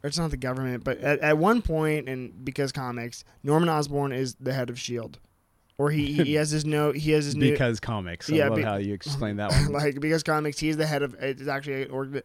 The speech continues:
Speaker 1: organization.
Speaker 2: Green Goblin is the head of the,
Speaker 1: <laughs>
Speaker 2: of shield.
Speaker 1: He's running Hammer. That's what he,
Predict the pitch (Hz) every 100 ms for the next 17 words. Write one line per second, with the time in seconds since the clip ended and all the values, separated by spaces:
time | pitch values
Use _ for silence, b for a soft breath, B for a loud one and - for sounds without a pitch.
0 | - 135 107 120 120 110 110 90 90 95
1 | 92 95 101 98 98 92 90 127 110 107
2 | 95 104 87 92 B B B 101 B 160
3 | 156 139 160 175 175 156 143 156 143 120
4 | - - 143 147 135